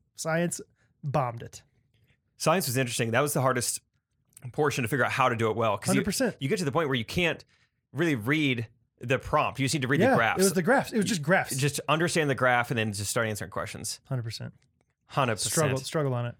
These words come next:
Speaker 2: Did you get a hundred percent?
Speaker 1: Uh, not on science. I got a hundred percent on a few of the other ones, though.
Speaker 2: Let's go.
Speaker 1: So
Speaker 2: Perfect hundred.
Speaker 1: Perfectly.
Speaker 2: A lot of people think you can only get a thirty-six.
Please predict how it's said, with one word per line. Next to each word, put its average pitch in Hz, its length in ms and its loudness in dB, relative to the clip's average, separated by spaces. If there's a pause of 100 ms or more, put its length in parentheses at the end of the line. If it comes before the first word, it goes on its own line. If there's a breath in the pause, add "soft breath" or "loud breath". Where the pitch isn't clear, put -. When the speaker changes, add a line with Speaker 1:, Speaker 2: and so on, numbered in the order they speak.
(140)
Speaker 2:
Did 143 160 0
you 135 60 0
get 135 160 4
a 135 40 4
hundred 143 200 0
percent? 165 320 -4 (520)
Speaker 1:
Uh, 165 140 2
not 151 200 4
on 156 260 2
science. 214 520 0
I 151 100 2
got 180 160 4
a - 20 4
hundred 180 160 2
percent 208 240 2
on 196 40 4
a - 20 -2
few 233 160 2
of 208 60 4
the 160 100 4
other 240 120 4
ones, 135 160 2
though. 123 240 -4
Speaker 2:
Let's 120 160 -8
go. 139 400 2
Speaker 1:
So 135 460 2 (160)
Speaker 2:
Perfect 147 300 0
hundred. 120 320 0 (260)
Speaker 1:
Perfectly. 139 500 -2
Speaker 2:
A - 60 -6
lot 139 100 4
of 139 60 0
people 131 180 0
think 120 200 -2
you 117 80 -8
can 117 60 -2
only 113 120 0
get 110 140 0
a - 20 -2
thirty-six. 98 560 -4